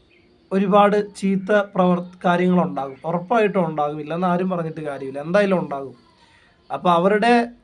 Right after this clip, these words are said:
നാട്ടിൽ അവർക്ക് തിരിച്ചു തരണം. അപ്പൊ അവരുടെ പാസ്പോർട്ട് അവരുടെ കയ്യിൽ കിട്ടണം എന്നുള്ള രീതിയിൽ മാത്രമായിരിക്കും അവര് ആ ഒരു പരിപാടി ചെയ്തിട്ടുണ്ടാവുക. പക്ഷേ കഷ്ടകാലത്തിന് പുള്ളി മരിച്ചുപോയി.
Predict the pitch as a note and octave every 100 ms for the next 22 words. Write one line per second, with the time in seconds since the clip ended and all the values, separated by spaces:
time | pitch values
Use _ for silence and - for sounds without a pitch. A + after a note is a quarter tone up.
0 | _ F#3+ F#3+ F#3+ G3+ F#3+ F3 F3 D3+ D#3
1 | D#3+ D3+ E3+ _ _ E3+ F3+ E3+ F3+ F#3+
2 | F#3+ F3 E3+ - F3+ F3+ E3+ E3 D#3+ D#3
3 | D#3 D#3 D#3+ D#3+ D#3+ D#3+ E3 D3+ D3+ F3
4 | E3+ D3+ D#3 G3 F#3+ E3+ D#3+ E3 D#3+ D#3+
5 | D#3+ - _ _ _ _ _ - - -
6 | G3+ G#3 F#3+ F3+ F3+ F3+ F3+ E3 D#3+ E3
7 | D3+ C#3+ C3+ D3 - D3 E3+ E3+ D#3+ -
8 | F#3+ G3 F#3+ G3+ A3 - F3 F3+ F#3 E3+
9 | D#3 - G3 E3 E3